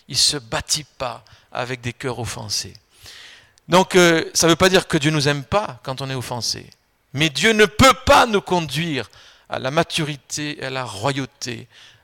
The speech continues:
quand on garde ses offenses dans nos cœurs. Et non seulement David a composé un chant, mais il est allé plus loin encore. Il a voulu bénir la lignée de, de Saül,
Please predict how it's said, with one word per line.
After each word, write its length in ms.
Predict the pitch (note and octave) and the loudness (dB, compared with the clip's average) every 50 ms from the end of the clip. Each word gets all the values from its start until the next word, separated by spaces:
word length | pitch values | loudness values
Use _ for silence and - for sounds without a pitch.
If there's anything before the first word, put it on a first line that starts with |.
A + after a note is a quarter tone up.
| _ - - | _ -20 -12
quand 200 | - C3 B2 - | -10 -10 -8 -8
on 80 | C3 B2+ | -10 -10
garde 320 | B2 A#2 C3+ C3 B2 A#2 | -4 -2 -2 0 0 0
ses 200 | - - B2 B2 | -2 -2 -2 -4
offenses 360 | C3 A2+ - - A#2 B2+ A#2+ A2 | -8 -10 -10 -10 -8 -8 -6 -6
dans 80 | A#2 | -6
nos 120 | A#2 A#2 A2 | -6 -8 -8
cœurs. 360 | - - - A#2+ A2 G#2 G#2 - - - - - - - | -10 -8 -6 -6 -4 -6 -8 -10 -16 -18 -18 -8 2 4
Et 100 | F3+ G#3+ | 6 8
non 140 | C4 D4 | 8 8
seulement 380 | C4+ - C4+ C4+ C4 C4 C4 B3+ | 8 8 6 6 8 8 8 8
David 360 | A#3 A#3+ A3 G3+ A#3 A3+ G3+ | 8 8 6 6 4 4 4
a 80 | - - | 2 4
composé 460 | - F#3+ E3 D3 - D#3 C#3 B2+ D3 | 4 2 2 2 0 0 0 0 -2
un 140 | C3 B2+ A#2 | -2 0 2
chant, 400 | - - - C3 A#2+ A2 A2 A2 B2+ | 2 2 2 0 -4 -8 -10 -4 0
mais 100 | E3+ G3+ | 0 2
il 60 | G3 | 2
est 120 | - - | 2 2
allé 180 | F3+ E3+ F3+ E3+ | 2 2 2 0
plus 200 | - - F#3 G#3 | -2 -4 -4 -4
loin 220 | A3 - - B3 | -2 -2 -2 -2
encore. 540 | - C#3+ B2 - - B2+ - G#2+ - - _ _ _ _ _ _ _ _ _ _ _ _ - | -4 -8 -10 -8 -10 -10 -10 -10 -14 -20 _ _ _ _ _ _ _ _ _ _ _ _ -14
Il 200 | - D3 D3+ D#3 | -12 -4 0 0
a 60 | D3 | 0
voulu 220 | C3+ D3 D#3 D3 C#3 | 0 -2 -6 -10 -10
bénir 680 | A#2 A#2 E3 F3 F3+ F3+ F3 F3 E3 D3+ B2+ A2+ - - - - | -2 2 4 4 4 2 0 -2 -2 -2 -4 -6 -6 -12 -18 -14
la 220 | A#2+ B2 B2 A#2+ | -6 -2 -2 -2
lignée 600 | B2 B2 C#3+ D3 D3 C#3+ C#3 C#3 C3 B2 A#2 G#2+ G#2 _ _ - _ - - _ _ - - - | -2 -2 -4 -4 -4 -2 -2 -2 -2 -2 -4 -6 -10 _ _ -20 _ -20 -20 _ _ -20 -20 -20
de, 1080 | A#2 G#2 A#2 A#2+ A#2 A#2 A2+ A2+ A2 A2 G#2+ G#2+ A2 A2 A2+ A2 A2+ A2 G#2 F2+ - A#2+ | -12 -6 -4 -4 -2 -2 -4 -4 -4 -4 -4 -6 -6 -6 -8 -8 -10 -10 -12 -12 -10 -4
de 80 | A#2+ | -2
Saül, 500 | A2 - - B2 A2+ A2 G#2+ G2 G#2 A2 | 0 0 0 0 0 -2 -2 -4 -8 -10